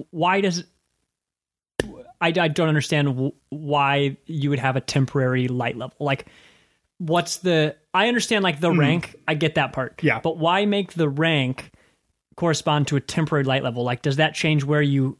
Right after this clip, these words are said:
Speaker 1: match make? Uh, does it change, you know,
Speaker 2: So
Speaker 1: 'cause
Speaker 2: for
Speaker 1: I,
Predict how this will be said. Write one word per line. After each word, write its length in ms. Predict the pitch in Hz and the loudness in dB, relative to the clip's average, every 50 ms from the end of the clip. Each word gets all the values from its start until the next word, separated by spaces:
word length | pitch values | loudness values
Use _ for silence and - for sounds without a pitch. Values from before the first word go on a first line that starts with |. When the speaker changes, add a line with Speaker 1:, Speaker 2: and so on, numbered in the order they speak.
| _ - | _ -4
Speaker 1:
match 380 | 156 143 139 151 180 - - 214 | 0 0 2 2 0 0 0 0
make? 420 | 226 226 226 226 220 220 - - _ - - _ _ _ _ _ _ - | 0 0 0 0 -2 -4 -8 -16 _ -20 -20 _ _ _ _ _ _ -2
Uh, 220 | 160 156 151 147 | 0 2 2 2
does 180 | 143 143 139 139 | 2 0 0 -2
it 100 | 151 147 | -2 -4
change, 680 | - - 165 151 147 147 147 143 143 139 - - - - - _ _ _ _ _ _ _ _ _ _ _ - - _ _ _ - | -2 -2 0 2 2 2 2 2 2 0 -2 -4 -6 -10 -12 _ _ _ _ _ _ _ _ _ _ _ -20 -20 _ _ _ 0
you 80 | 180 175 | 2 2
know, 60 | 175 | 2
Speaker 2:
So 100 | 196 190 | 2 2
Speaker 1:
'cause 140 | - 254 247 | 0 0 0
Speaker 2:
for 80 | 269 | 2
Speaker 1:
I, 60 | 247 | 2